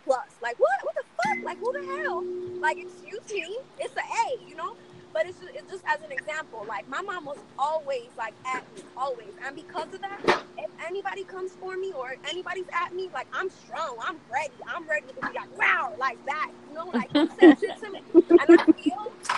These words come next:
I feel like that's what our generation lacks. And that's why depression is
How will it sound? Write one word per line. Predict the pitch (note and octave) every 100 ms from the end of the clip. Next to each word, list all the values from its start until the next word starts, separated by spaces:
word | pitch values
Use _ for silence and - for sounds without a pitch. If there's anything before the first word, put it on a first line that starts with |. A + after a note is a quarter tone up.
| -
I | - F#4+
feel | F#4+ G4+
like | F4 D#4
that's | C4 D4+ -
what | F4+
our | C#4 C4+
generation | C#4 B3+ - - A#4+ - -
lacks. | A#3 A3 E3+ - B3+
And | B3
that's | C4 D#4
why | D#4+ D4+
depression | C4+ - - D4+ -
is | C#4